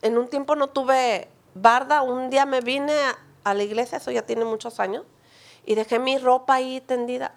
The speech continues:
Mi esposo me dijo, "No nos van a robar nada porque he diezmado, he cumplido con mi Señor". Él ha prometido,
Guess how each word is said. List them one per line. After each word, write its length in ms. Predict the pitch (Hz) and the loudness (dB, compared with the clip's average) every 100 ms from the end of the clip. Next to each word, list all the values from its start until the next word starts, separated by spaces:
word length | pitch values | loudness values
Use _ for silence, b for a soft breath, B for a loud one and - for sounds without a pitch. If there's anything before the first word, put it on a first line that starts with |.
| _ _ _ | _ _ _
Mi 140 | 208 226 | 2 2
esposo 320 | 226 240 254 | 2 0 0
me 120 | 220 | 2
dijo, 300 | 208 208 - _ B B B B - | 0 -2 -12 _ B B B B -2
"No 160 | 247 311 | 2 4
nos 180 | 320 | 2
van 160 | 311 330 | 2 2
a 60 | 330 | 4
robar 360 | 277 262 277 | 4 4 2
nada 340 | 285 302 359 403 415 - | 2 2 2 -2 -4 -6
porque 520 | 208 - 220 247 262 | -6 -2 -2 -2 -2
he 40 | |
diezmado, 680 | 262 277 254 196 202 190 175 - _ - | -2 -2 -2 -6 -8 -8 -12 -20 _ -4
he 120 | 220 | -4
cumplido 540 | 254 269 262 254 262 | -2 -6 -2 0 0
con 180 | 262 220 | -2 -4
mi 100 | 196 | -4
Señor". 360 | 190 175 170 170 - _ b b b - | -4 -4 -6 -8 -16 _ b b b -2
Él 160 | 202 240 | 2 4
ha 120 | 247 | 2
prometido, 760 | 254 214 - 320 339 349 415 | 0 -2 -2 0 2 2 0